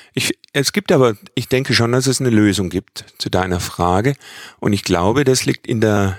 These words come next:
in, in der, im Fractionalizing. Also ich denke, Half Zoom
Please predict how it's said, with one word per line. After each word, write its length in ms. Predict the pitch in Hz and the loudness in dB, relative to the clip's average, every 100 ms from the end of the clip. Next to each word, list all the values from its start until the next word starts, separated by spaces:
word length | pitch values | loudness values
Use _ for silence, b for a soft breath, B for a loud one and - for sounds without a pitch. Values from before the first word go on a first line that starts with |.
| B _ _ _ _ - | B _ _ _ _ -10
in, 260 | 110 101 | -6 -4
in 320 | - 104 101 | -6 -4 -4
der, 160 | 95 90 90 - | -2 -2 -4 -6
im 160 | 101 | -6
Fractionalizing. 1040 | 92 - 165 - 101 85 80 85 - 85 78 B B B B B B B B | -4 -4 -2 -2 0 0 0 0 -2 -6 -14 B B B B B B B B
Also 160 | 107 | -4
ich 80 | 107 | 0
denke, 400 | - 101 92 - | 0 -2 -4 -2
Half 240 | 147 180 - | -2 0 0
Zoom 560 | - - 95 80 80 | 0 2 0 -2 -8